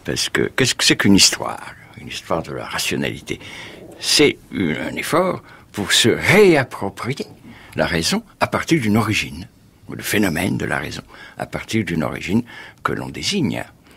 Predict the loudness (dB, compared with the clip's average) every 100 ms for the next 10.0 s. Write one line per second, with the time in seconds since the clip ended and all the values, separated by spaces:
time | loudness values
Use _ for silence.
0 | -10 -8 2 4 4 4 0 0 0 4
1 | 4 4 2 0 -4 -8 -8 -8 -6 -8
2 | -8 -12 -8 -4 -2 -2 -4 -8 -20 -16
3 | -6 -6 -8 -10 -4 -2 -4 -6 -8 -8
4 | -14 -20 -14 -14 -6 -6 -6 -14 -8 -8
5 | -8 -12 -10 -8 -8 -10 -12 -18 -14 -6
6 | -2 0 0 0 -2 -2 -4 -8 -14 -18
7 | _ -20 -18 -18 -20 -20 -8 -2 -2 -2
8 | -2 0 0 -2 -8 -10 -8 -2 0 0
9 | 0 2 6 6 4 4 4 4 0